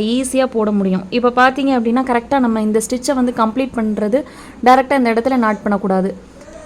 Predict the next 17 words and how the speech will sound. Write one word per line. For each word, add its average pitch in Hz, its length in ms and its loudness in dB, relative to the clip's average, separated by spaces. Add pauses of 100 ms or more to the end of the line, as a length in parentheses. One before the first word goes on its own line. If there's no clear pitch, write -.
(240)
இந்த 233 280 6
ஸ்டிச்சுக்கு 254 500 -4
உள்ளேயே 269 460 4 (460)
த்ரெட்டை 240 360 2
வந்து 220 240 0
கொண்டு 220 280 0
வந்து 220 440 0 (1400)
மாட்டி 247 380 2 (100)
த்ரெட்டை 220 320 0
வெளியே 226 240 2
எடுத்துட்டு 208 360 -2 (140)
என் 208 140 2
நாட் 190 180 -4
பண்ணணும். 185 300 -2 (640)
அப்படி 202 200 -2 (140)
பண்ணும்போது 214 480 0
தான் 427 120 -4